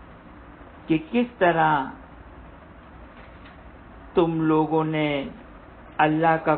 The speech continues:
कुफ्र किया, कुफ्र इख्तियार किया, अल्लाह के, अल्लाह के इनकार करने वाले बन गए। तो यहाँ पर किस तरह, खुदा जानता है कि किस तरह वो इनात, वो दुश्मनी,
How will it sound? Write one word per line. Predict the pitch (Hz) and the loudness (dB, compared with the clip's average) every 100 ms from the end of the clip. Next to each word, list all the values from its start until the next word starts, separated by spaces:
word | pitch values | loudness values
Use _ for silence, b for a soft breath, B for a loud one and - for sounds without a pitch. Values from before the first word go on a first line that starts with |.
| - | 0
कुफ्र | 165 160 151 - | 0 0 -4 -4
किया, | 147 143 135 123 123 - - | -2 0 2 0 -6 -14 0
कुफ्र | 190 185 147 | 2 2 -2
इख्तियार | 151 - 147 143 139 | -6 -2 0 2 0
किया, | 131 139 135 | 0 0 0
अल्लाह | 135 147 156 | 0 0 0
के, | 160 147 151 | 0 -4 -2
अल्लाह | 139 151 156 | -2 0 0
के | 156 147 | -2 -4
इनकार | 143 165 165 156 | 0 2 2 0
करने | 151 151 | -2 0
वाले | 147 143 | 0 0
बन | 139 139 139 | -2 -4 0
गए। | 139 120 - - - - - - - - - | 0 -2 -10 -20 -20 -20 -20 -20 -20 -20 -10
तो | 143 | -4
यहाँ | 139 147 180 | 0 0 0
पर | 220 233 240 - - - - - - - | 0 -2 -2 -12 -20 -20 -20 -20 -10 -2
किस | 156 156 | -2 0
तरह, | 160 151 165 214 226 226 202 160 - | 0 2 4 2 2 0 -4 -10 -4
खुदा | 143 165 | 0 0
जानता | 165 185 208 262 | 2 2 2 0
है | 254 | 0
कि | 226 196 | -2 -2
किस | 185 - | -4 -2
तरह | 156 139 123 120 - - - - - - - - - - | -2 0 -4 -8 -14 -20 -20 -20 -20 -20 -20 -20 -20 -8
वो | 135 147 151 151 165 - - - - - - - - - - - - - - - - | -2 2 2 0 -2 -8 -20 -20 -20 -20 -20 -20 -20 -20 -20 -20 -20 -20 -20 -18 -4
इनात, | 147 147 151 156 151 | 0 4 4 4 2
वो | 147 151 | 0 2
दुश्मनी, | 151 151 151 151 156 156 160 156 | 0 -2 0 0 2 0 0 -4